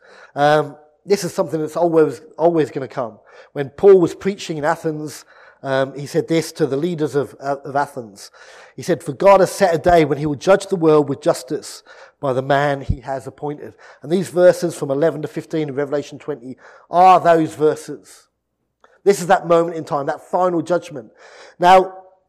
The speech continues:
this is dismissed in our modern society, and I understand that completely. <coughs> People tend to think that, well, people think in, in our, in our world that their consequences have no actions in this world.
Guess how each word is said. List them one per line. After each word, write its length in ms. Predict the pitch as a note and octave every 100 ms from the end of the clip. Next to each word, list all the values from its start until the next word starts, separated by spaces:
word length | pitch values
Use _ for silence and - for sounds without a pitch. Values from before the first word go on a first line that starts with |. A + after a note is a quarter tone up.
| -
this 180 | G#3+ F3+
is 100 | -
dismissed 600 | - - F3 A#3 - F3+
in 80 |
our 100 | F3
modern 320 | E3 F3+ E3+ D3
society, 520 | - F3 F3+ F3+ D#3+
and 100 | D#3
I 80 | F#3
understand 500 | E3 - G3 F#3 D#3
that 180 | D#3+
completely. 540 | D#3+ D3 D3+ C3+ A#2 G2+ _ - - - - - _ _ _
<coughs> 920 | - - A#5+ - D#4 - B4 C5 E3 A#2+ - _ _ _ _ _ _ _
People 580 | A3 A#3 F#3+ F3+ - _ _
tend 220 | - G#3 G3
to 60 |
think 320 | - F3+ F#3+
that, 280 | F3 D#3 - - _ _ _ _ _ _ _ _ _ _ _ _
well, 100 | E3+
people 200 | A3 G#3+
think 220 | F#3+ F#3+
in, 160 | E3 E3
in 180 | D#3+ D#3+
our, 300 | D#3 D#3 D3+
in 80 |
our 120 | D#3 C#3+
world 320 | F3+ E3+ C#3+
that 340 | D3 - _
their 100 | D3+
consequences 580 | C#3+ F#3+ - - D3+ C3
have 160 | D3 C#3+
no 180 | D3+ D3+
actions 420 | F3 - D3+ A#2
in 60 |
this 200 | F#3 G3+
world. 320 | C#3+ B2 A2+